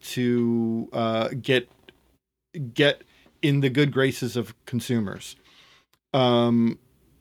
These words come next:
so, so yeah, I, I think, um, it's the,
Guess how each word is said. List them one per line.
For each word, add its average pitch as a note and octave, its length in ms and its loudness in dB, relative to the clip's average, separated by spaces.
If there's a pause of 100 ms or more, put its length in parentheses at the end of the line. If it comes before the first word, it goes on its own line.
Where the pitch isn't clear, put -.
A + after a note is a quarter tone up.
(440)
so, C3+ 360 2 (100)
so - 160 2
yeah, C3 480 4
I, C3+ 160 4
I C3 160 0
think, C3+ 360 -4
um, A#2+ 540 0 (460)
it's - 220 -6
the, C#3+ 280 0